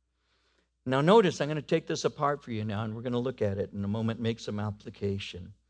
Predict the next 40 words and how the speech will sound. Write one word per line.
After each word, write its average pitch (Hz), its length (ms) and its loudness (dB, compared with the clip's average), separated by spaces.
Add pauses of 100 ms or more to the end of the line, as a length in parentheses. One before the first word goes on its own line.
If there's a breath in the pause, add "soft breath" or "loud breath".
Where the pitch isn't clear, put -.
(480)
But 110 100 2
I 117 120 2
want 135 260 -2
you 147 80 -2
to 143 80 -2
notice 143 420 -2
this - 180 -8
first. 123 460 0
Notice 151 340 -2
how 131 220 -2
it 131 140 -2
says 113 360 0
Jesus 117 480 -8
stood. 104 560 -8 (840)
So - 160 2
when 135 180 2
Jesus 170 420 0
stands, 143 540 2
remember 151 400 2
I've 127 160 4
shared 165 280 4
with 139 200 0
you 123 80 0
that 113 180 4
a 120 60 4
rabbi 127 520 4 (280 soft breath)
would 131 160 2
normally 135 420 2
sit - 640 2
with 123 180 0
his 113 180 -6
disciples 127 640 -4
while 123 160 -2
he 120 140 -2
taught. 131 460 -6 (800)
But 110 220 -4
now 131 420 6
Jesus 139 420 -6
is 143 140 -6
standing 147 760 0